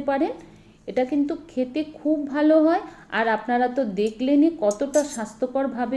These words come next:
এটাকে তৈরি করা হয়েছে, কোনো রকম খারাপ জিনিস এটার মধ্যে নেই। এখন আমি আপনাদের তুলে দেখিয়ে দিচ্ছি, দেখুন এটা কিন্তু সুন্দরভাবে উপরে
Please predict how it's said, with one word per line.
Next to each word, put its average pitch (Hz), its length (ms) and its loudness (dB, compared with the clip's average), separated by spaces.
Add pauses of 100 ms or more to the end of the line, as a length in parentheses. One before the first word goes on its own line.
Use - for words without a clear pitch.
এটাকে 254 240 -4 (120)
তৈরি 233 280 -2
করা 247 260 0
হয়েছে, 262 300 0 (520)
কোনো 285 220 6 (120)
রকম 330 240 6 (140)
খারাপ 220 280 2 (160)
জিনিস 240 280 0 (100)
এটার 240 300 -2
মধ্যে 247 220 -2 (140)
নেই। 285 160 4 (880)
এখন 247 180 -2 (100)
আমি 254 120 4 (120)
আপনাদের 247 340 0 (120)
তুলে 240 220 0 (120)
দেখিয়ে 269 360 -2
দিচ্ছি, 285 320 -2 (500)
দেখুন 208 300 0 (280)
এটা 196 180 -6
কিন্তু 247 180 -6 (240)
সুন্দরভাবে 240 1700 -2 (480)
উপরে 226 280 2